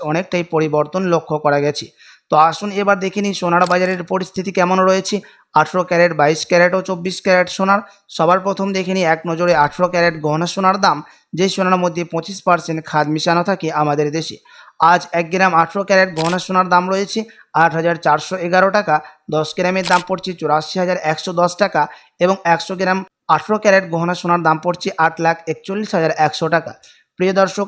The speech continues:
আঠারো ক্যারেট গহনা সোনার আজকের বাজার রেটে এক ভরি সোনার দাম পড়ছে এক লাখ তিন হাজার টাকা। আপনাদেরকে জানিয়ে রাখি, বিগত কয়েক সপ্তাহ আগে আঠারো ক্যারেট গহনা সোনার দাম অনেকটাই বৃদ্ধি পেয়েছিল, তার তুলনায় আজ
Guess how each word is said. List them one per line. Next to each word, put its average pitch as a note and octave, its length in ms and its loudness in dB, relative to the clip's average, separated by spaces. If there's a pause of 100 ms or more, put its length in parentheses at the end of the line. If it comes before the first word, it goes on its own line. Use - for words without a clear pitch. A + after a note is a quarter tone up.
(100)
আঠারো D#3 300 0
ক্যারেট F3+ 320 0
গহনা F3+ 240 -2
সোনার F#3 360 0
আজকের D#3+ 360 0
বাজার D#3+ 260 0
রেটে F#3 240 -2 (500)
এক E3+ 200 2
ভরি G3 180 -2
সোনার F3+ 300 0
দাম D#3 220 4
পড়ছে F#3+ 300 -6 (420)
এক F#3+ 200 4
লাখ F3+ 200 2 (140)
তিন G3+ 180 -4
হাজার D#3+ 320 2
টাকা। D#3+ 220 -2 (380)
আপনাদেরকে F3 520 0
জানিয়ে F#3+ 320 2
রাখি, F#3+ 200 0
বিগত E3+ 320 -2 (120)
কয়েক E3+ 220 4
সপ্তাহ F3 440 0
আগে F#3 200 2
আঠারো E3 300 0
ক্যারেট E3+ 300 -2
গহনা E3+ 260 -2
সোনার F#3+ 320 -2
দাম E3 180 2 (400)
অনেকটাই F#3 400 0
বৃদ্ধি E3+ 360 -4
পেয়েছিল, F#3+ 400 -2
তার E3 240 2
তুলনায় F3+ 420 -2
আজ D#3+ 200 2